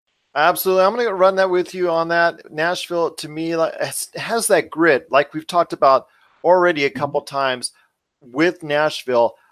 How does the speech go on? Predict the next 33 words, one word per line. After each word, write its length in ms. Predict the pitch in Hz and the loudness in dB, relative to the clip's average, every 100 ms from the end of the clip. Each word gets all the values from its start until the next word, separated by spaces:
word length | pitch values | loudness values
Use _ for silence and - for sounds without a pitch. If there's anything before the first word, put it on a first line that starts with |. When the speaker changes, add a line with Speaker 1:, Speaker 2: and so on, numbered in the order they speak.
| _ | _
Speaker 1:
I 120 | 135 160 | 0 0
think 220 | 190 160 | 0 -2
that's 180 | 165 - | -4 -4
gonna 200 | 156 143 | -2 -2
have 280 | 147 147 | 0 0
them 160 | 143 131 | 0 -4
prevail 500 | - 127 120 135 139 | -6 -4 0 4 2
over 280 | - 147 156 | 2 0 0
Saint 280 | 147 139 131 | -2 -4 -2
Louis. 320 | 131 135 135 _ | -2 -2 -4 _
And 120 | 135 | -4
you're 140 | 143 143 | -2 2
right, 260 | 139 120 - | 4 4 -2
seven-game 680 | - - 165 165 156 151 143 | -10 0 0 0 -2 -4 -4
series 500 | - 147 143 139 - | -6 -4 -2 -2 -6
could 340 | - 170 156 _ | -8 -8 -8 _
easily 580 | 165 185 208 160 165 147 | -12 -8 -6 -6 -6 -6
be 160 | 127 | -8
something 420 | 131 147 139 135 123 | -4 -2 -2 -4 2
that 260 | 123 123 - _ _ _ _ _ _ _ | 2 2 -4 _ _ _ _ _ _ _
is, 300 | 139 143 - | 0 2 0
is 300 | 147 135 143 | 2 0 2
in 80 | 139 | 2
the 80 | |
offering 560 | 139 139 156 139 127 117 | 4 4 2 0 -2 -2
when 240 | 120 135 | -2 -2
it 60 | 135 | -2
comes 260 | 139 131 - | -2 -4 -6
to 120 | 117 | -10
Saint 320 | - 131 123 | -6 -6 -4
Louis 340 | 127 135 117 - | -2 -2 -2 -6
versus 480 | 127 131 117 101 | -2 -2 -4 -10
Nashville. 600 | 120 120 117 - 110 92 | -2 -2 -2 -4 -2 -2